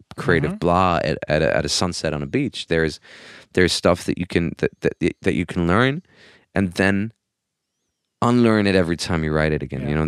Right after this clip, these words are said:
Speaker 1: and, and, and that's something that, that I think would, I would have never, ever found anywhere else, um, uh, but here. So, so yeah, definitely.
Speaker 2: So yeah, thank you for
Speaker 1: Listening.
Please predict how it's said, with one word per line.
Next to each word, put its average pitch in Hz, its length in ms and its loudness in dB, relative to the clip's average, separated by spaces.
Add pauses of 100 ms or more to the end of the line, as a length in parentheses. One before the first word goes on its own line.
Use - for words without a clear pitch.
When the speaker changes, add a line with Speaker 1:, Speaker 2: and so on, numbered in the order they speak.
Speaker 1:
and, 76 140 -2
and, 73 180 -2
and 80 160 -2
that's 78 200 0
something 80 420 -4
that, - 340 -6
that 73 180 -2
I 71 400 -4 (460)
think 71 260 -6
would, 76 180 0
I 80 120 -2 (400)
would 82 120 -2
have 80 140 -6
never, 95 840 2 (140)
ever 101 360 0
found 78 560 -2 (240)
anywhere 78 520 0
else, 71 420 -4 (100)
um, 69 360 -4 (160)
uh, - 400 -4 (100)
but 71 120 -2
here. 87 200 -4
So, - 320 -8
so - 240 -6
yeah, 73 260 -2
definitely. 73 360 -8 (1700)
Speaker 2:
So - 260 -2
yeah, 185 260 4
thank 156 480 0
you 139 520 4 (380)
for 120 760 2 (340)
Speaker 1:
Listening. 104 560 0